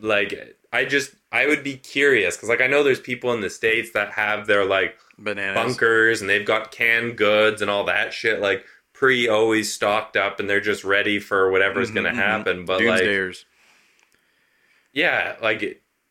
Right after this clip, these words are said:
Speaker 1: you, I don't know, I don't see me from Canada. I, well, I guess all the internet would probably go, like, that's it.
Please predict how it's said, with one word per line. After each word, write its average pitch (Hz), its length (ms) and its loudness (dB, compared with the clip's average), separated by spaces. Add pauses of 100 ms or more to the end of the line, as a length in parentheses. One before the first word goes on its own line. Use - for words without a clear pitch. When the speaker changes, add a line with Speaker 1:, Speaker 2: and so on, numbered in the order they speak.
(220)
Speaker 1:
you, 123 220 -4 (520)
I 135 120 -2
don't 143 120 0
know, 113 220 2
I 120 200 2
don't 131 280 0
see 143 200 -6
me 117 220 -4
from 107 240 -10
Canada. 101 680 0 (560)
I, 113 120 0
well, 117 140 2
I 104 140 0
guess 110 280 0
all 117 240 -2
the 110 180 0
internet 104 360 0
would 95 140 -8
probably 104 460 0
go, 104 140 -8
like, 123 160 0
that's 139 220 0
it. - 220 -6